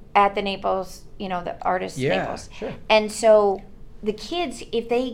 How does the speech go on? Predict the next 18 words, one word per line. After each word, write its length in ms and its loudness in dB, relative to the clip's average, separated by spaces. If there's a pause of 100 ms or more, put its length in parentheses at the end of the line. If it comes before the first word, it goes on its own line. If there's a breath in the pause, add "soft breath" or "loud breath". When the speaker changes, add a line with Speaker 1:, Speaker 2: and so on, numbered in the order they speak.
Speaker 1:
continue 640 -2
on, 440 0
these 220 -6
are 100 -6
things 320 -8
that 140 -6
they 100 -4
could 180 -8
do. 400 -4 (460 loud breath)
And 340 6 (100)
even 280 0
if 160 -4
they 140 0
don't 340 0
wanna 180 -2
do 240 -6
that 280 2
much, 540 -2